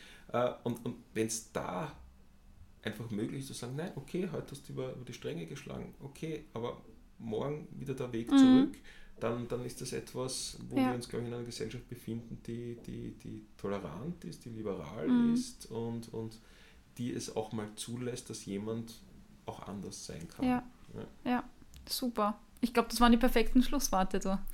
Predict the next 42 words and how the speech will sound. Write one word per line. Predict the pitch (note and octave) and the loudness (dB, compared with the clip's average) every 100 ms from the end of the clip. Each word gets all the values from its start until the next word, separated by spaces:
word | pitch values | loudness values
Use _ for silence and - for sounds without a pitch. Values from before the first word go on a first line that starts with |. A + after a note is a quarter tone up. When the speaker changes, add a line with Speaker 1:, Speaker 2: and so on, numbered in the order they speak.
| - | 8
Speaker 2:
<laughs> | C#4 C4 A#3 A#3 E4+ - - - - - - - | 10 10 8 6 2 0 -4 -4 -6 -8 -12 -4
Zwei, | - A3+ | 10 12
drei | B3 C#4+ | 12 8
Fragen | - A3+ A3+ | 12 12 12
habe | A#3+ E4+ | 8 8
ich | |
noch | A3 G#3 | 6 8
Speaker 1:
Ja, | |
Speaker 2:
an | G#3+ | 6
dich, | A3 - - | 6 2 4
nämlich | A3+ A#3 | 6 6
Speaker 1:
gerne. | A#3+ A#3 | 6 6
Speaker 2:
da | |
geht's | A#3 A#3 | 4 8
um | A#3 | 6
dich. | A3 C#4 - - - - - | 6 0 -2 -8 -10 -10 0
Ich | A#3 | 2
stelle | - A3+ | 8 8
immer | C#4+ C4 | 10 10
gern | A#3+ A3+ | 8 8
die | B3 | 6
Frage, | C4 G#3+ A3+ A#3+ | 6 6 8 8
gibt's, | B3+ C4 - - | 6 6 6 8
ähm, | A#3+ A#3 A#3 - | 8 8 8 8
eine | A3+ A#3 A#3 | 8 10 8
Buchempfehlung | A#3 - F4+ G#3+ G#3+ - G#3 G#3+ A3 | 6 2 2 2 2 2 4 4 2
oder | G#3 G#3 | 4 6
eine | G3+ G#3 | 6 4
Podcast-Empfehlung, | - B3+ C4 - G#3 G#3+ G3+ G3+ G3+ | 4 2 4 2 4 4 6 8 8
die | G#3 | 8
du | G3 G3 | 6 6
hast | F#3 G3+ - | 4 2 2
und | G#3 | 2
noch | G3+ | 2
teilen | - G3+ G3+ G3 F#3+ - | 0 2 4 4 2 4
möchtest? | F#3 F3+ - - - - - - - - - - - - - - | 6 6 2 -2 -2 -2 -6 -6 -12 -20 -20 -20 -20 -20 -20 -12
Kannst. | - F3+ F#3 - - - - | -6 -2 -2 -2 -4 -12 -10
So | - G3 | -2 0
berumpel | G3+ A3 A3 | 6 6 8
ich | G3+ | 6
dich, | - G3 | 4 0
gell? | G3 | 2